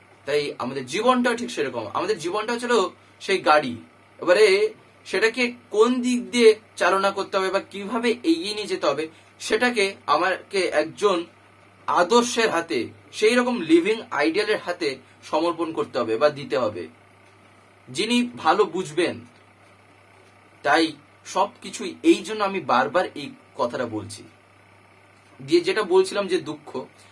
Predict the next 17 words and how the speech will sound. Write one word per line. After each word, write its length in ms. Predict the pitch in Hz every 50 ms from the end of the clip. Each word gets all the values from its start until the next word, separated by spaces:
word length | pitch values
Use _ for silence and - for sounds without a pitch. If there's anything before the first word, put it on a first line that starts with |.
| - - _ - - _ -
এটা 220 | 190 196 240 233
বলে 220 | - 226 233 240 233
এবারে 240 | 233 226 226 220 208
শেষ 260 | - - 175 160 -
করব। 400 | - 151 135 139 165 196 208 240 - - _ _ - _ _ _ - - - - - _ - - - _ - _ -
এই 120 | 151 165
যে 140 | 165 190 180
দুঃখ 420 | 139 156 160 160 - - 202 180
পাচ্ছি, 500 | 170 - 151 143 - - - 131 117 80 - - - - - - -
বিভিন্ন 460 | 143 214 214 254 254 254 254 240 - - -
রকম 280 | 185 196 202 220 214 208
দিয়ে 120 | 220 220
আমরা 140 | 220 226 220
দুঃখ 300 | - 196 190 - 220 -
পাই। 180 | - 196 190 185 - - _ _ - -
দেখবেন 300 | 180 170 175 196 190 190 - - _ _ -
বিশেষত 600 | - 208 202 240 233 247 247 233 208 196 208